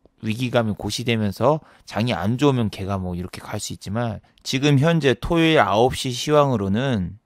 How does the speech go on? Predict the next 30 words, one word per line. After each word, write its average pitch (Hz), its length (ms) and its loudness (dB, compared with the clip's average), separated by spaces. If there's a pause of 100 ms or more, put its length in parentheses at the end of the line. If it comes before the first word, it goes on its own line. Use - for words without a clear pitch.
(200)
오히려 160 500 4
리커창 156 580 0
총리의 156 400 0
발언이라던가 110 1000 -2 (340)
요 101 140 0
모더나 131 480 2
때문에 95 760 -4 (440)
일단은 110 640 4
우리 101 260 -2
증시가 110 480 -6
밀리고 127 380 -2
시작할 135 360 0
건 120 140 -6
같지 - 260 -10
않거든요. 98 680 -6 (480)
토요일 208 400 2
이 98 140 -2
상황에는. 117 640 -4 (320)
근데 147 280 2
저는 143 380 2
이 135 200 0
모더나가 135 680 2
너무 151 360 2
찜찜하고 165 680 0
지금 113 720 -2
백신에 147 560 -2
관한 120 380 -2
뉴스가 123 440 -2
나올 113 240 2
때마다 131 540 0